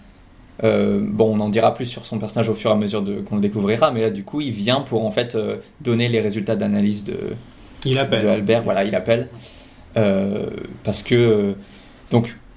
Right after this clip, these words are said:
Speaker 1: <laughs> donc, on avait un peu la même théorie, qui était que, euh, en fait, Miguel Ferrer, il était pas dispo quand ils ont tourné.
Speaker 2: Ouais, le, l'acteur qui joue, euh, qui joue Albert.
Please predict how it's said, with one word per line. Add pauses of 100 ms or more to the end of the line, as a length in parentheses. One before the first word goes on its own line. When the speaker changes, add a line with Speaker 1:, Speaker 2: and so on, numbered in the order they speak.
(120)
Speaker 1:
<laughs> (640)
donc, (200)
on
avait
un
peu
la
même
théorie, (680)
qui
était
que, (240)
euh, (180)
en
fait,
Miguel
Ferrer,
il
était
pas
dispo
quand
ils
ont
tourné.
Speaker 2:
Ouais,
le,
l'acteur
qui
joue,
euh, (480)
qui
joue
Albert.